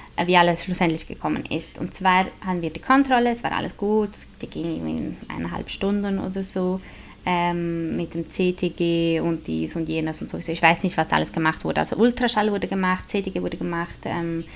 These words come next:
mehr weiß ich aber ehrlich gesagt nicht. Und, ähm,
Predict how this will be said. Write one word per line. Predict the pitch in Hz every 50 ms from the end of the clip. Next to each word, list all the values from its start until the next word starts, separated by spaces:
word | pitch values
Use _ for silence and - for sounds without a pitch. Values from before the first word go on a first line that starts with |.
| - - - - - -
mehr | 190 190 180 160
weiß | 156 156 156 -
ich | - -
aber | 151 143 -
ehrlich | - 156 151 - 160 - -
gesagt | - - - - - -
nicht. | - 156 - - - -
Und, | 185 185 185 180 - - - - - - - - - - - - -
ähm, | - 202 202 196 190 190 196 190 190 190 190 190